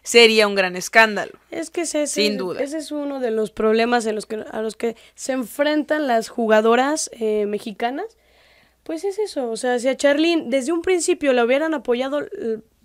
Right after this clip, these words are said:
Speaker 2: todos, <laughs> en re-, como si op-, apoyaran a delanteros más, este,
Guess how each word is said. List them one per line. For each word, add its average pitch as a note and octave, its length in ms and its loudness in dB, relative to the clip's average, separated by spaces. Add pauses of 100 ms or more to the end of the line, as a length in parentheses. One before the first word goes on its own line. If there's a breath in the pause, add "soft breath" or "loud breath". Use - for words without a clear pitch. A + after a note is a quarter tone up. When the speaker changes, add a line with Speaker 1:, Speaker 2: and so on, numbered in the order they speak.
(200)
Speaker 2:
todos, D#4+ 480 4
<laughs> - 40 -8
en G3+ 280 -4
re-, G#3+ 240 -8
como A3+ 300 -2
si A#3 100 -4
op-, G#3+ 260 -4
apoyaran B3+ 520 -2
a A3+ 160 -2 (720)
delanteros A#3+ 600 -4
más, B3 280 0
este, - 440 -12